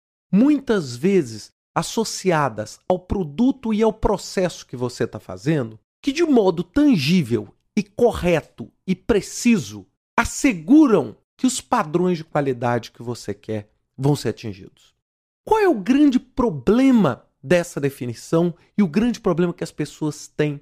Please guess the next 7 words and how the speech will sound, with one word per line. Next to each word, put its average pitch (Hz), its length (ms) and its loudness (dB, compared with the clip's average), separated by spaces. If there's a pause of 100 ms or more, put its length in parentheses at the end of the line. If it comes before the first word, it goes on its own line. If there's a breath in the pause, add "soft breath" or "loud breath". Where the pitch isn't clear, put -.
(140)
em 170 220 4
entender 165 840 0
os 135 160 -6
requerimentos? - 760 -12 (300)
A 240 80 0
primeira 320 480 2
coisa 135 520 -2